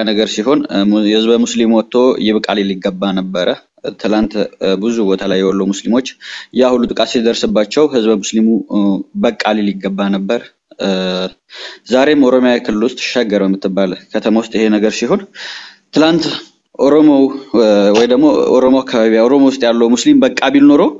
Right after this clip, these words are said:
እ፣ ሌላውም፣ እ፣ ሙስሊም ይሄንን ተቃውሞ እንትን ይላ-፣ ይላል ማለት ነው። አሁን ላይ እየሆነው ያለው ነገር መስጊድ ላይ ብቻ አይደለም። ህዝበ ሙስሊሙ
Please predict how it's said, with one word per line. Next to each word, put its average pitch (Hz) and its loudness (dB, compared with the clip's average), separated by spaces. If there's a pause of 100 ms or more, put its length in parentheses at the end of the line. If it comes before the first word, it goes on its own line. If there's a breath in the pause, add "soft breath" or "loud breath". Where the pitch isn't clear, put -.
(380 loud breath)
እ፣ 113 -2
ሌላውም፣ 151 4
እ፣ 123 2 (160)
ሙስሊም 123 2
ይሄንን 123 2 (260)
ተቃውሞ 113 0 (100)
እንትን 110 -2
ይላ-፣ 101 0
ይላል 110 -2
ማለት 92 -4
ነው። 95 -2 (120)
አሁን 170 0
ላይ 170 4
እየሆነው 156 4
ያለው 170 2
ነገር 208 0 (400 soft breath)
መስጊድ 156 2
ላይ 180 4
ብቻ - -8
አይደለም። 107 -4 (280)
ህዝበ 156 0
ሙስሊሙ 160 0